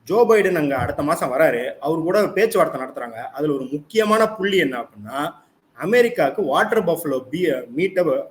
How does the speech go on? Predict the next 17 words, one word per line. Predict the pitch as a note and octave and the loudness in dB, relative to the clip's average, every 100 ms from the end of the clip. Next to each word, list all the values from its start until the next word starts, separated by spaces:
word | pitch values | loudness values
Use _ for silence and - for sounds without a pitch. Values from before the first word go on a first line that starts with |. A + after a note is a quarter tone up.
| - | -12
எக்ஸ்போர்ட் | D3 - G#3+ E3 | -8 -2 -2 -2
பண்றதுல | C#3+ | -2
இந்தியா | F#3 D#3 F3 F3+ | 0 2 4 4
வந்து | C#3+ F#3+ | 4 0
ஒரு | D3 | 0
முக்கிய | C3 C3 E3 - | -4 -8 -6 -4
பங்கு | C#3+ E3+ C3+ | -4 -2 -2
வகிக்குது. | - F#2+ _ - - _ _ _ A#2+ | -4 -16 _ -20 -20 _ _ _ -10
அப்ப | D#3 - E3 G3+ D#3 | -6 2 4 4 2
உன்னோட | D#3 D#3+ C3+ B2 - _ _ _ _ - | 2 2 0 -4 -12 _ _ _ _ -4
அறம் | D3 A#3+ A#3 | 2 2 2
அப்படிங்கிறதே | E3 E3+ D#3 C3 D3+ G#3+ - - C#3+ | -2 -2 -2 0 0 0 -4 -14 -8
உன்னோட | F3 F#3+ F3 | 0 2 2
வணிகம் | D#3+ F3+ A3+ A3 | 2 0 0 -2
பொருளாதாரத்தை | D#3+ F#3 F#3+ F3 E3+ D#3 | 0 2 4 2 0 -4
சார்ந்தா | D3+ D#3 E3+ | -4 0 2
இருக்குது. | E3 C#3 | 2 0